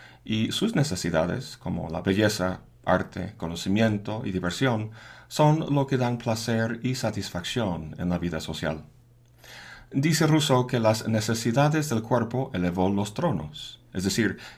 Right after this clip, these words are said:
hicieron necesario el gobierno y las leyes que facilitan la seguridad y el bienestar, pero que las ciencias y las artes los han consolidado.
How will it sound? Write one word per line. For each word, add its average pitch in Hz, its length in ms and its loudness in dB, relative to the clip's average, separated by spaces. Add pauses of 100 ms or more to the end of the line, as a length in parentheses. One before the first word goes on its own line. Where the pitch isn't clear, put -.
(120)
hicieron 139 480 2
necesario 107 680 0
el 101 80 -2
gobierno 117 720 0
y 123 200 0
las 107 260 0
leyes 92 320 -2
que 92 140 -4
facilitan 92 840 -2
la 90 120 -2
seguridad 85 760 -2
y 90 100 -4
el 87 60 -2
bienestar, 87 640 -2 (760)
pero 113 300 4
que - 140 2
las 123 240 4
ciencias 170 720 0
y - 80 -4
las 131 180 0
artes - 640 0 (140)
los 127 240 0
han 98 160 -2
consolidado. 95 800 -2